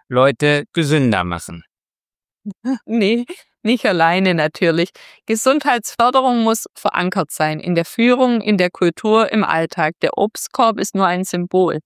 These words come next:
Speaker 2: nicht das Ziel.
Speaker 1: Und wenn's ernst gemeint ist, zeigt sich das nicht im Wellnessraum,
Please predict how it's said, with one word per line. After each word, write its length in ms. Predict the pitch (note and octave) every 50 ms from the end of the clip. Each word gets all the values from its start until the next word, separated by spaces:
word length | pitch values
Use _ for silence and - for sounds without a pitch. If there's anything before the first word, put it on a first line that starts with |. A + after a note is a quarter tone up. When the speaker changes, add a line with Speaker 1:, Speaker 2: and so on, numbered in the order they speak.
| _ _ -
Speaker 2:
nicht 380 | E3+ F#3 G#3+ - - - - _ _ _ -
das 280 | - D#3 - - -
Ziel. 320 | _ - - G#3+ G#3+ F#3+ - - _ _ _ _ _ _ _ _ _ _ _ _ _ _ _ _ _ _ _ _ _
Speaker 1:
Und 360 | - C3+ D3 D3 C#3+ A2+ - C3
wenn's 300 | B2 A#2+ A2 - - - - -
ernst 400 | B2 A2 A#2+ C#3 C#3+ - - -
gemeint 420 | F3 D#3+ D#3+ D#3+ E3 F3 E3+ -
ist, 400 | - F3+ F3 - - - _ - _ _ _ _ _ _ _
zeigt 440 | - - D3+ C3+ C3+ C#3+ B2+ - -
sich 120 | D#3 B2+
das 240 | - D3 C#3+ - -
nicht 220 | D#3 D#3 - -
im 160 | D#3+ D#3 C#3
Wellnessraum, 840 | D#3 E3 E3+ D#3+ C3+ G#2 F#2+ - - - G2 G#2 G#2+ A2+ B2 C#3 C#3